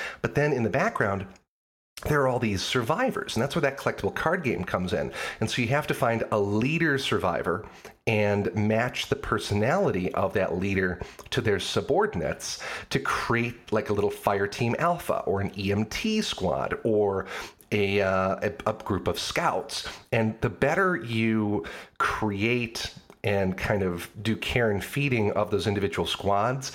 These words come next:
the better your perks are in game. This is kind of, it's kind of your stat sheet. You boost your stats by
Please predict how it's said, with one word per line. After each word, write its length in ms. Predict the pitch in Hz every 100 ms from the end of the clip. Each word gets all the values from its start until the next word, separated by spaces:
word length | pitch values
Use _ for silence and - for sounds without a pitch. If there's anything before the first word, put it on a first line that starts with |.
| - - - _ -
the 100 | 110
better 460 | 90 120 127 135
your 220 | 120 104 98
perks 560 | - - 180 - -
are 460 | - 104 92 92 -
in 320 | 110 101 92 87
game. 360 | 127 107 76
This 120 | 120
is 80 | 165
kind 220 | - 185
of, 160 | 170 139 - - -
it's 120 | -
kind 160 | - 151
of 60 |
your 80 | 196
stat 380 | - 165 180 -
sheet. 320 | - - -
You 120 | 95
boost 380 | 90 127 185 -
your 80 | 101
stats 500 | - 87 78 - -
by 160 | 95